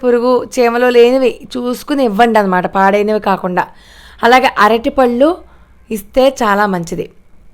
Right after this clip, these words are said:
అలాగే తాంబూలము, దక్షిణ. తాంబూలం ఇస్తారు, దక్షిణ మీ ఇష్టం. మరి ఒక రూపాయి కాకుండా మీరు ఎంత ఇస్తారో అంతా ఇచ్చి, ఆ పైన ఒక్క రూపాయి కాయిన్ పెట్టి ఏవో పళ్ళతోటి మీరు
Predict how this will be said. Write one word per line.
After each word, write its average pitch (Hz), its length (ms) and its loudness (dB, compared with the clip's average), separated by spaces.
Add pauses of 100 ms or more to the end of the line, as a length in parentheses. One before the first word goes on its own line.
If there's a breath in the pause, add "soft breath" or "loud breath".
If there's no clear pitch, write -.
(1900 soft breath)
అలాగే 269 420 2 (140)
తాంబూలము, 240 640 6 (400)
దక్షిణ. 196 340 0 (540 loud breath)
తాంబూలం 233 540 6
ఇస్తారు, 285 280 2 (120)
దక్షిణ 254 280 -2 (180)
మీ 240 80 0 (100)
ఇష్టం. 254 300 -2 (560 soft breath)
మరి 226 160 4 (160)
ఒక 247 200 0
రూపాయి 233 300 4 (100)
కాకుండా 226 380 2 (440 loud breath)
మీరు 254 160 2 (100)
ఎంత 202 260 -8
ఇస్తారో 247 340 0 (120)
అంతా 202 200 -2 (120)
ఇచ్చి, 208 300 -6
ఆ 262 40 4 (100)
పైన 233 240 0 (140)
ఒక్క 269 200 -4 (120)
రూపాయి 220 380 0
కాయిన్ 233 340 0
పెట్టి 214 300 -4 (520 loud breath)
ఏవో 269 140 4 (140)
పళ్ళతోటి 233 560 0 (580 soft breath)
మీరు 254 200 -2